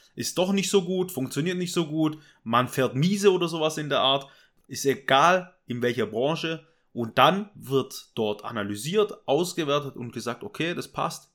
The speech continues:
jetzt tun wir die Prozesse verbessern." So wie auch in der Autoindustrie, ne? Ich denke, so ein Fließband, da wird tagtäglich oder jährlich immer der Prozess verbessert, um besser zu werden, ne? Auch qualitativ,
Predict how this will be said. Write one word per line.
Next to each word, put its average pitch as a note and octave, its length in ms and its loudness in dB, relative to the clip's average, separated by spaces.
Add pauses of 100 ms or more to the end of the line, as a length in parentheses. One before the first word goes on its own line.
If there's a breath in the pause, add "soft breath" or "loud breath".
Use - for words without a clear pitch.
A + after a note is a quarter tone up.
jetzt - 420 -8
tun D3 200 -2
wir C3+ 60 0
die C#3 100 -6
Prozesse C#3 640 -4
verbessern." A2+ 560 -4
So C3 120 0
wie D3 240 2
auch C#3+ 220 2
in D3+ 80 0
der - 360 0
Autoindustrie, C3 800 2
ne? A#2+ 220 -8 (300 loud breath)
Ich A2+ 120 -10
denke, C#3+ 180 4
so D3+ 60 2
ein C#3 80 2
Fließband, F3 600 -2 (160 loud breath)
da B2 160 -2
wird D3 260 -2 (220)
tagtäglich D#3+ 640 2
oder C3 300 6
jährlich D3+ 680 4
immer G3+ 420 2
der C#3+ 120 2
Prozess C#3+ 400 -4
verbessert, C3+ 540 -4 (320 soft breath)
um C#4+ 380 6
besser A#3+ 320 -2
zu G#2 200 -8
werden, F2+ 280 -6
ne? A2+ 200 -6
Auch A#2 160 -2
qualitativ, C#3+ 760 2